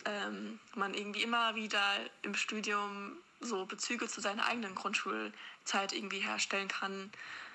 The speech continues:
Das ist immer ganz witzig, wenn man irgendwas Neues lernt und dann die Situation halt wirklich von sich selbst noch irgendwie kennt. Ähm, genau, und was mir vielleicht, was vielleicht noch, ähm, jetzt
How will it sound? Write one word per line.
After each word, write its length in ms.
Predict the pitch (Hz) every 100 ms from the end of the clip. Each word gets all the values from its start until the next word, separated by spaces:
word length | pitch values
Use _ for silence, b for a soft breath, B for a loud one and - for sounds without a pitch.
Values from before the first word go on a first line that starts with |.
| B
Das 120 | -
ist 40 |
immer 200 | 196 196
ganz 300 | 202 233 226
witzig, 320 | - - 202
wenn 80 | 202
man 120 | 196
irgendwas 340 | 208 196 196 202
Neues 300 | 196 196 -
lernt 320 | 190 196 190
und 100 | 190
dann 300 | 190 185 185
die 100 | 190
Situation 600 | 180 - 190 - 190 190
halt 200 | 196 -
wirklich 300 | 185 - 185
von 120 | -
sich 140 | 185 190
selbst 300 | 190 196 180
noch 140 | -
irgendwie 400 | - 185 185 190
kennt. 420 | - 196 214 247 - B B B B B B B B -
Ähm, 760 | 190 190 202 190 196 190 220 - - - - -
genau, 380 | 233 202 208 -
und 220 | 226 214
was 260 | 196 196 -
mir 140 | 214 202
vielleicht, 300 | - 190 196
was 120 | 196
vielleicht 240 | - 190 -
noch, 220 | 190 - 466
ähm, 460 | 185 185 185 185 196 -
jetzt 220 | 185 -